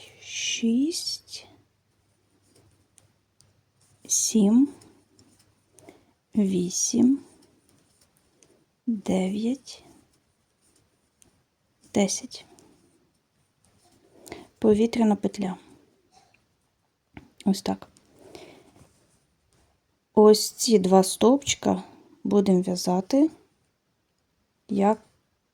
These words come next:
один стовпчик без накиду. Ось таке звуження.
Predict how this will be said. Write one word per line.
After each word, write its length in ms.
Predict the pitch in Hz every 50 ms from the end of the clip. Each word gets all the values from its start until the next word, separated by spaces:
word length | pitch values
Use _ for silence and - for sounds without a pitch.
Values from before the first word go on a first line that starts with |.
| _ _ _ _ -
один 460 | - 220 214 202 214 220 240 277 285 - -
стовпчик 560 | - - - - - 202 196 196 - - 202
без 220 | 196 185 190 180 185
накиду. 400 | 180 170 180 - - 233 233 - - _ _ _
Ось 60 | -
таке 240 | - - - 214 202
звуження. 480 | 185 185 - - 185 - - - 233